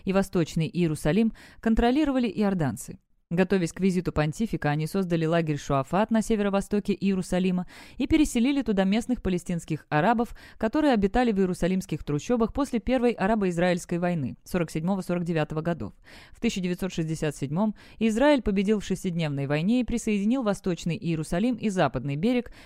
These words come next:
вместе с десятками соседних арабских поселений. Тогда в лагере Шуафат проживало около трёх с половиной тысяч человек, они получили статус жителей Израиля, но не гражданство.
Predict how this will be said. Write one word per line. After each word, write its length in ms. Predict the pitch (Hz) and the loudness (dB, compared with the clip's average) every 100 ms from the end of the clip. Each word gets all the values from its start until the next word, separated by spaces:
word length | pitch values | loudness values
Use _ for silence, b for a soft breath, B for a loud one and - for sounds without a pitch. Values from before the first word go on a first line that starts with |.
| B | B
вместе 420 | 190 247 320 277 | 0 0 0 -2
с 40 | 202 | 0
десятками 540 | 208 247 254 226 202 | 0 0 0 0 0
соседних 460 | 175 170 226 202 165 | 0 0 0 0 0
арабских 440 | 180 - 185 - | 0 -2 -8 -6
поселений. 560 | 165 175 139 123 85 - _ _ _ | -6 -6 -6 -8 -12 -18 _ _ _
Тогда 280 | 170 170 180 | 0 4 2
в 80 | 175 | 4
лагере 320 | 170 160 147 | 2 2 -2
Шуафат 540 | - 139 139 196 214 - | -2 -2 0 -2 -2 -4
проживало 420 | 190 196 262 247 | -4 0 2 2
около 320 | 240 240 226 | 0 0 -2
трёх 220 | 220 254 | -2 -4
с 60 | - | -2
половиной 400 | 196 185 214 196 | -2 2 0 0
тысяч 360 | 185 156 151 | -2 -4 -8
человек, 500 | - 135 135 180 233 - B B B | -8 -4 -2 -2 -4 -8 B B B
они 220 | 175 226 | 2 2
получили 380 | 208 190 202 170 | 2 0 0 -2
статус 380 | - 160 165 | 0 -2 -2
жителей 440 | 151 190 151 143 - | -4 -4 -2 -4 -4
Израиля, 520 | 147 151 214 247 233 | -4 0 2 2 2
но 180 | 214 240 | 2 2
не 160 | 262 220 | 2 0
гражданство. 720 | 226 190 131 104 - 92 | 0 -2 -4 -8 -10 -16